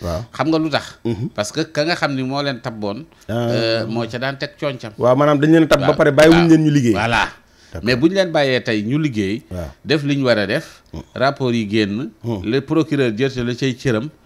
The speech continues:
Speaker 1: Hmm.
Speaker 2: yoon jël ca la cay cëram, ñu def li nga xam ne moom la ñu war a def. Bu boobaa rek,
Speaker 1: Hmm.
Speaker 2: léegi nga dégg Sénégal,
Speaker 1: Hmm.
Speaker 2: euh, parce que son bi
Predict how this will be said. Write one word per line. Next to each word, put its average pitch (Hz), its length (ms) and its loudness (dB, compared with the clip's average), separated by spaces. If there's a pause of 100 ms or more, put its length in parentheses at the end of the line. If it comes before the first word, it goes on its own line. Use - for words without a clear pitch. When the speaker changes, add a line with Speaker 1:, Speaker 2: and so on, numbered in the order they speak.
Speaker 1:
Hmm. 85 220 -12
Speaker 2:
yoon 123 320 -2
jël 127 140 -2
ca 123 100 -4
la 117 100 -4
cay 110 180 -4
cëram, 104 220 -6
ñu 117 140 -6
def 131 160 -6
li 120 80 -8
nga 135 100 -4
xam 127 140 -8
ne 117 60 -8
moom 110 140 -4
la 107 60 -4
ñu 98 80 -6
war 95 100 -2
a 87 40 -8
def. 92 160 -10
Bu 117 100 -8
boobaa 139 320 -2
rek, 92 140 -6
Speaker 1:
Hmm. 95 80 -8
Speaker 2:
léegi 147 180 0
nga 143 100 -4
dégg 107 380 -4
Sénégal, 104 560 -4 (140)
Speaker 1:
Hmm. 92 80 -12 (360)
Speaker 2:
euh, 107 360 0 (640)
parce 185 160 -2
que 185 80 -2 (440)
son 202 160 -4
bi 156 80 -2